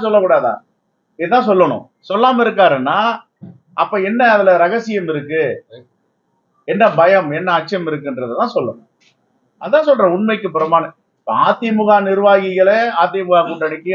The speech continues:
வாக்களிக்க மாட்டாங்க. அவருடைய சுப்ரீமோ லீடர் அம்மையார் ஜெயலலிதா அவர்களை பற்றி தண்டனை பெற்றவர், அபராதம் கட்டியவர், சிறைக்கு சென்றவர் சொன்னது யாரு? பாஜக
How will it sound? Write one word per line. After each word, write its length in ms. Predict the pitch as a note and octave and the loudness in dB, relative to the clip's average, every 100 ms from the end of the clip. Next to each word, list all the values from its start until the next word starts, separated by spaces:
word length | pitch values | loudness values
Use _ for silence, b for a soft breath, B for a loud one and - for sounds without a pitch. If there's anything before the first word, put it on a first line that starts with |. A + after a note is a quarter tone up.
| D#3+ | 2
வாக்களிக்க 340 | D#3 D#3 C3 A#2+ | 0 -2 -6 -6
மாட்டாங்க. 300 | G#2+ G2 - _ _ _ _ _ - - C3 | -6 -10 -16 _ _ _ _ _ -20 -8 -2
அவருடைய 340 | D#3+ E3 D#3 D3+ | 0 0 -2 -4
சுப்ரீமோ 420 | F3 E3 G3+ G3 F3+ | -6 -2 0 2 2
லீடர் 300 | E3 D#3+ C#3 - _ _ _ _ _ C3 | 2 0 0 0 _ _ _ _ _ -12
அம்மையார் 380 | D#3+ E3 D3+ C3 | -6 0 0 0
ஜெயலலிதா 400 | D3+ F3+ F3+ E3 D3+ | -2 -2 0 2 2
அவர்களை 260 | D3 C#3+ C#3 | 0 -4 -6
பற்றி 300 | C3+ - F3+ G#3 G#3 _ _ _ _ _ _ _ _ _ _ - | -6 -8 -6 -6 -8 _ _ _ _ _ _ _ _ _ _ 0
தண்டனை 340 | C#3+ F3 F3 D3+ | 2 2 2 -2
பெற்றவர், 580 | C#3 B2 C3+ C3 C#3 C#3 - _ _ _ _ | -6 -2 0 4 4 2 -4 _ _ _ _
அபராதம் 520 | - D#3 F3 F3+ F3 D3 | -6 2 4 4 2 -2
கட்டியவர், 600 | C3+ C#3 C3+ C3 C#3 C#3 - _ _ | -10 -4 -2 0 0 0 -4 _ _
சிறைக்கு 380 | - F3 F3+ F3 D#3+ | -2 0 0 -4 -4
சென்றவர் 360 | D3 D3 D3 D3 | -2 -2 -2 -4
சொன்னது 280 | D3 D3 C#3+ | -6 -4 0
யாரு? 260 | C#3+ C#3+ D3 D3+ - _ _ _ _ | 2 2 -2 -6 -10 _ _ _ _
பாஜக 460 | B2+ C#3+ D3 C#3+ | -2 2 0 0